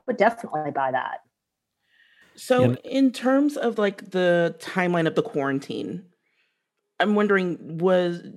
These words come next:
Speaker 2: did we notice a spike in interest mid-quarantine, or was it something that was stemming possibly before that? Because I'm wondering how much of an impact the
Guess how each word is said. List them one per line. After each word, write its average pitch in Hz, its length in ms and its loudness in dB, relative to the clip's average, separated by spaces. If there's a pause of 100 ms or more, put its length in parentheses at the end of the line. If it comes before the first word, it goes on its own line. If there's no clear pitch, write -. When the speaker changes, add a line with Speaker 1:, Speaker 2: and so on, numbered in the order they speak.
(260)
Speaker 2:
did 196 140 -4
we 214 160 2
notice 196 720 0 (140)
a 165 640 2 (320)
spike - 520 0
in 175 100 -2
interest 160 760 -2 (640)
mid-quarantine, 170 1600 2
or 156 240 2
was 151 220 2
it - 80 -10
something 151 320 -4
that 147 120 -4
was 151 140 -6
stemming 139 380 -2
possibly 131 840 -4 (540)
before 147 500 2
that? - 400 -4 (120)
Because 170 380 -4
I'm 170 520 2 (580)
wondering 196 480 2
how 165 340 0
much 151 540 -2 (140)
of 143 280 2
an 143 160 -2
impact 127 640 -4 (520)
the 165 80 -2